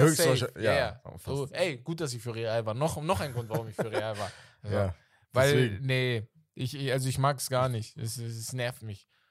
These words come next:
Speaker 1: Ich sehe euch doch schon in der Liga. Könnt ihr mal aufhören zu nerven und mich
Speaker 2: Ja,
Speaker 1: mir
Speaker 2: aber
Speaker 1: dann noch
Speaker 2: als
Speaker 1: auf die Nerven zu
Speaker 2: United-Fan,
Speaker 1: gehen?
Speaker 2: ich kann das schon verstehen.
Speaker 1: Ach, ach, ach, ach, ach, ach. <laughs> Ach, lass mich hier nicht sauer werden. Aber ich würd mal sagen,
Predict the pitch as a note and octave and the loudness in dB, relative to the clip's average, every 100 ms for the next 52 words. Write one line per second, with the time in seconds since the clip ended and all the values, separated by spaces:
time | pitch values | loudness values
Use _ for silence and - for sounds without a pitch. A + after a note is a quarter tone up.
0 | _ _ A#2 - D#3+ F#3 C3+ B2+ - C#3+ | _ _ -6 0 2 2 2 -6 -10 -8
1 | C3+ B2 D3+ C#3 G#2 - C#3+ D3+ B2 A#2+ | -6 -6 -4 -4 -6 -6 -4 -4 -4 -4
2 | A#2+ A#2+ A#2 - D3 D#3+ C3 B2 C3 D#3 | -4 -8 -8 -6 -4 -4 -6 -6 -8 -6
3 | D3 A#2 A#2 A2+ _ _ _ - - - | -6 -6 -6 -10 _ _ _ -20 -16 -12
4 | B2+ A#2 C3+ E3+ - G2 F#2 F#2 F#2 - | -6 -2 0 0 -2 -2 0 0 -2 -4
5 | E2+ D#2+ D#2+ - D2 - - - - - | -6 -6 -10 -14 -14 -16 -20 -20 -20 -8
6 | G#2 G2 - - - G2 G#2 - - - | -6 -6 -10 -12 -12 -8 -6 -8 -12 -16
7 | - - B2 B2 - - - A2+ A2 - | -16 -2 0 0 -4 -10 -4 -2 -2 -4
8 | - - A2 A2+ G#2+ G#2 G2+ - - - | -12 -6 -4 -4 -4 -6 -6 -6 -16 -18
9 | C3+ C#3+ - _ - G2 F3 C#3 - - | -14 -14 -18 _ 0 2 4 2 0 -16
10 | - - - _ _ - _ _ - C3 | -16 -18 -20 _ _ -20 _ _ -4 -2
11 | A2+ A#2 A#2 A#2+ A#2+ A#2 A#2 A2 A2 G#2+ | -2 0 0 2 2 0 0 -4 -6 -8
12 | G2+ A2 A2 G2+ G2+ G2 G2 _ _ _ | -6 -4 -2 -2 -6 -8 -14 _ _ _
13 | - C3 B2 - _ _ _ _ _ B2 | 2 6 6 4 _ _ _ _ _ -14
14 | A2 A#2+ B2 C3 C3 B2 | -8 -4 2 2 2 -2